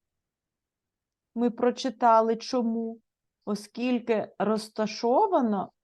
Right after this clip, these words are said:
близько до умовної прямої,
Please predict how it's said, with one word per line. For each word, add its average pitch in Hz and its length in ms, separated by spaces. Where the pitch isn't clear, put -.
близько 220 760
до 226 240
умовної 254 720
прямої, 233 960